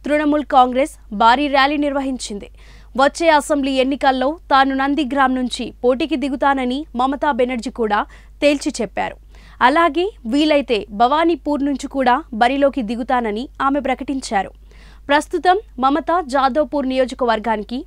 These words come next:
ప్రాతినిధ్యం వహిస్తున్నారు. నందిగ్రామ్ గడ్డపై ఎవరు ఉద్యమం చేశారో ఒక్కసారి జ్ఞప్తికి తెచ్చుకోవాలని బహిరంగ సభలో మమత అక్కడి ప్రజలకు గుర్తు చేశారు. బెంగాల్లో మమత అధికారంలోకి రావటానికి నందిగ్రామ్ ఉద్యమమే పునాది.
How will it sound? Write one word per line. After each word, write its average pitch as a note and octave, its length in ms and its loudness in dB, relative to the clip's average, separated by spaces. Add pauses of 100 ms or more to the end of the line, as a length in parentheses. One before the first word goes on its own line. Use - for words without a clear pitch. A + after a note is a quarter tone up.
ప్రాతినిధ్యం B3 540 -2
వహిస్తున్నారు. B3 640 -6 (520)
నందిగ్రామ్ C#4+ 580 2 (100)
గడ్డపై B3+ 480 0 (100)
ఎవరు B3 280 4
ఉద్యమం D4+ 460 0 (100)
చేశారో B3 500 0 (120)
ఒక్కసారి D4 540 0
జ్ఞప్తికి B3 440 -4
తెచ్చుకోవాలని A#3+ 880 0 (380)
బహిరంగ C#4+ 400 2
సభలో A#3+ 460 0 (140)
మమత B3 300 -2
అక్కడి D4 340 2
ప్రజలకు C4+ 460 -4
గుర్తు B3+ 280 -6 (100)
చేశారు. - 480 -6 (340)
బెంగాల్లో D#4+ 560 4
మమత D#4 340 -2
అధికారంలోకి C4+ 760 0
రావటానికి A3+ 760 0 (400)
నందిగ్రామ్ D4 640 2
ఉద్యమమే A#3+ 480 -2
పునాది. G#3+ 500 -4